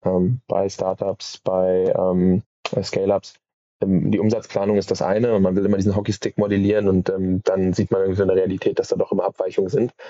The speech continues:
Und auch Growblocks wird es nicht schaffen, dass da jetzt eine hundertprozentige, ähm, Accuracy,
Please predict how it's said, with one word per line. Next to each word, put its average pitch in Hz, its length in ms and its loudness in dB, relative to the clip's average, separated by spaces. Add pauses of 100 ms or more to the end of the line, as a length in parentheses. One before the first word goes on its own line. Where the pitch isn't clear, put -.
(180)
Und 101 140 0
auch 95 120 -4
Growblocks 113 440 0
wird 101 80 0
es 98 100 0
nicht 104 140 0
schaffen, 104 320 0
dass 95 140 -2
da 95 100 0
jetzt 92 160 -2
eine 98 100 2
hundertprozentige, 101 840 0
ähm, 92 440 2
Accuracy, 95 580 0